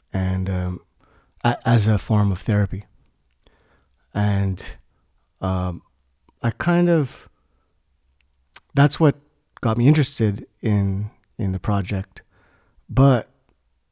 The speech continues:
when I saw the art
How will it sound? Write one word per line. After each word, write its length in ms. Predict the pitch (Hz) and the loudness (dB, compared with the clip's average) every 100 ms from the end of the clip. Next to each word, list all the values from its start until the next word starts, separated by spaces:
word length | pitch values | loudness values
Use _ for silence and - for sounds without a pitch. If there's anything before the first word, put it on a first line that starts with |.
| _ | _
when 280 | - 120 123 | 0 2 4
I 420 | 117 113 110 110 - _ _ _ _ _ _ _ _ | 4 2 0 -2 -10 _ _ _ _ _ _ _ _
saw 220 | - 214 | 0 0
the 80 | 214 | 2
art 340 | - 147 92 | 4 4 2